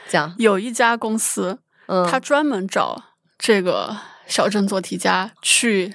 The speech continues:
Speaker 2: 工作。
Speaker 1: 我知道你说哪家了，这个我们一会儿再聊。
Speaker 2: 是吧？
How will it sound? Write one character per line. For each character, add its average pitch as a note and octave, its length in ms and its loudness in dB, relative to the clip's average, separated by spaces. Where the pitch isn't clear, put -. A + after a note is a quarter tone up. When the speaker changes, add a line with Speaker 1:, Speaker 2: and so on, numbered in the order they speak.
Speaker 2:
工 A#3+ 180 0
作。 A#3 380 2
Speaker 1:
我 G#3 120 2
知 A3 140 0
道 D#4 140 6
你 A3+ 40 -6
说 G#3+ 140 2
哪 D#3 160 2
家 D#3 140 2
了， E3 100 2
这 A3+ 80 0
个 A3 80 4
我 F#3+ 60 2
们 F3 100 -2
一 G#3+ 60 2
会 G#3 100 2
儿 C3+ 80 2
再 D#3+ 140 4
聊。 C3+ 320 0
Speaker 2:
是 - 160 0
吧？ G3+ 220 4